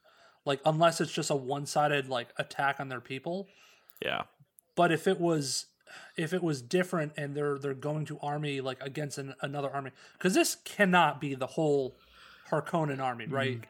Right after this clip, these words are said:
Speaker 1: It's not all the Sardaukar, it's
Speaker 2: No.
Speaker 1: not all the
Speaker 2: I think it
Speaker 1: Harkonnen,
Speaker 2: was
Speaker 1: it's
Speaker 2: a
Speaker 1: a
Speaker 2: reduced,
Speaker 1: small faction
Speaker 2: yeah, and reduced after
Speaker 1: set up
Speaker 2: a, a long campaign of sabotage and,
Speaker 1: Yeah.
Speaker 2: and war.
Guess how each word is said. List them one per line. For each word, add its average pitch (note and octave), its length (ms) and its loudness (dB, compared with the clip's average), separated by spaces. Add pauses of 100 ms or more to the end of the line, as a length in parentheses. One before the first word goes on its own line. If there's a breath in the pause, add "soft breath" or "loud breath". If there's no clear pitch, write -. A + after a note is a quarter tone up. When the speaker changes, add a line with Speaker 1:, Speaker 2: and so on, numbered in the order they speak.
(320)
Speaker 1:
It's D3 160 -8
not A3 180 8
all G#3+ 100 8
the G3+ 100 2
Sardaukar, D3 640 0
it's - 120 -6
Speaker 2:
No. E3+ 80 -2
Speaker 1:
not F#3 80 2
all F#3+ 100 4
the F#3 80 4
Speaker 2:
I A2 60 8
think D#3+ 180 2
it D#3+ 80 6
Speaker 1:
Harkonnen, D3+ 60 6
Speaker 2:
was B2+ 320 6
Speaker 1:
it's C#3 120 -2
Speaker 2:
a A2+ 60 6
Speaker 1:
a - 20 6
Speaker 2:
reduced, A2+ 460 4
Speaker 1:
small F#3 120 6
faction D#3+ 440 0
Speaker 2:
yeah, - 200 2 (200 soft breath)
and B2 140 4
reduced B2+ 440 4
after A2 540 6
Speaker 1:
set F3+ 160 6
up F3+ 140 4
Speaker 2:
a, G2+ 260 4 (180)
a F#2+ 220 6
long G#2 320 4
campaign F2+ 560 0
of E2 120 -4
sabotage D#2+ 920 4
and, E2+ 240 -2
Speaker 1:
Yeah. G2 220 4
Speaker 2:
and E2+ 160 -4
war. D#2+ 400 2